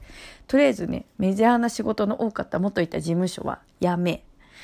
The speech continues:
で、コロナでいろいろあり、今はまあ、フリーのデザイナーをしているんですけど、まあ、ね、ちょ-、まあ、いろいろ不安もあったんですけど、結局はその、いろいろご縁とか、その、いろいろあり、この、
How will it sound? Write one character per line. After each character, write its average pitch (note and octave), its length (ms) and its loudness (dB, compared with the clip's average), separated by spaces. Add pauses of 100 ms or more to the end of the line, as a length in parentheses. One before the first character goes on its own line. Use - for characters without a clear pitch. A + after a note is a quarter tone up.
(180)
で、 E3+ 120 2
コ D4+ 160 -2
ロ C4+ 100 6
ナ F#3 120 2
で - 80 -6
い F3 100 0
ろ F#3+ 140 6
い F#3+ 40 4
ろ G#3 100 8
あ A3 80 6
り、 G#3+ 160 -4
今 G#3 180 2
は - 80 -4
ま D3 140 0
あ、 - 60 -2
フ - 160 -2
リ G3 120 2
ー - 20 0
の D3+ 100 -4
デ E3 160 -2
ザ E3+ 100 -4
イ A2 60 -6
ナ B2+ 120 -4
ー - 20 -2
を E3 60 -2
し - 80 -6
て F#3 80 0
い E3+ 80 4
る E3+ 80 -2
ん - 60 -6
で - 80 -4
す - 100 -12
け A3 100 -4
ど、 G#3+ 260 2 (1700)
ま F#3+ 260 6
あ、 - 420 -8
ね、 A3+ 140 4
ち - 120 -2
ょ-、 G3 80 2
ま A3 100 6
あ、 - 20 8
い G#3 100 2
ろ A#3+ 100 4
い - 40 6
ろ A3+ 60 2
不 C#4+ 160 0
安 C#4+ 120 0
も C#4 80 -2
あ B3+ 40 -2
っ - 80 -8
た D4 120 2
ん C4 60 4
で G#3+ 100 0
す - 80 -14
け A#3+ 140 0
ど、 A#3+ 260 2 (420)
結 B3+ 180 -4
局 - 240 0
は G#3 140 4
そ - 120 -8
の、 F3+ 120 -6
い G3 80 0
ろ F#3 160 4
い F3+ 40 0
ろ F3 80 -4
ご F3+ 200 4
縁 G3+ 220 2
と - 120 -10
か、 - 240 -6 (240)
そ - 220 -2
の、 E3 720 -2 (680)
い - 80 -6
ろ F#3+ 120 4
い - 20 2
ろ F#3+ 100 4
あ G3 80 6
り、 A3 320 -2 (500)
こ - 160 -4
の、 C#3+ 560 -6